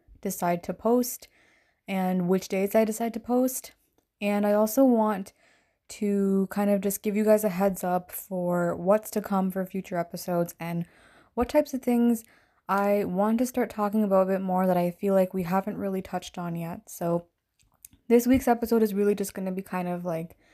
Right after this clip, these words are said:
an update. Um, and then <laughs> next week we'll start with some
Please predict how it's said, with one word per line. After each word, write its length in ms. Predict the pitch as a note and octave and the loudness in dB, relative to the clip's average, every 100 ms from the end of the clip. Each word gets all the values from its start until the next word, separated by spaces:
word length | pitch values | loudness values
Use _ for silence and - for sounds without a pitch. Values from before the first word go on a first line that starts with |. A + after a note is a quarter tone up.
| _ _ - | _ _ -10
an 80 | |
update. 680 | E3 G#3 A3 A#3+ A3+ A3 A3 - _ _ _ _ _ | -2 0 0 2 2 2 -2 -16 _ _ _ _ _
Um, 400 | F3+ F3+ F3+ F3+ - | -2 0 0 -4 -4
and 200 | F3+ F3+ | -2 0
then 440 | F3+ F3+ F3+ F3+ - - | 2 0 0 -4 2 6
<laughs> 180 | - - | 6 4
next 320 | G#3 G#3 - | -2 -2 -2
week 240 | G#3+ G#3+ | -2 -2
we'll 120 | G3+ | -4
start 260 | G3 G3 F#3+ | -6 -4 -4
with 160 | F3+ - | -4 -8
some 480 | - F3+ E3+ E3+ | -6 -4 -4 -6